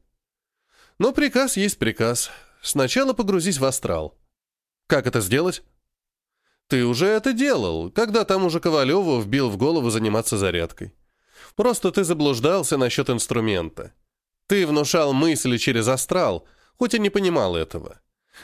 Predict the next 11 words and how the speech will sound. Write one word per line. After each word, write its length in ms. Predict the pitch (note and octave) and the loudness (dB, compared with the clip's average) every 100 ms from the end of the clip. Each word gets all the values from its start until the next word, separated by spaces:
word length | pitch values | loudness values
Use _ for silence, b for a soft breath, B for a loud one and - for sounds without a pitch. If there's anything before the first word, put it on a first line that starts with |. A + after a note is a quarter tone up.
| B | B
Сделай 560 | - G#2+ A2 C3+ A2+ A2 | -2 -2 0 2 2 0
то 180 | A#2 G#2+ | 0 0
же 120 | A#2 | 0
самое, 640 | - A3 F3+ F#2+ - - - | 0 0 0 -2 -4 -12 -4
но 260 | B2+ A3+ | 0 0
только 320 | B3 B3+ A#3 A3 | 0 -2 0 0
не 100 | G#3 | 0
концентрируйся 840 | G3+ - F3+ F3 A#3 A3+ F#3 F#3+ | 0 0 -2 0 0 0 0 0
на 200 | D#3+ C3+ | 2 2
одном 300 | A2+ C3 C3 | 2 0 2
объекте. 640 | A#2 G2 F#2+ - - - | 0 0 -2 -2 -8 -12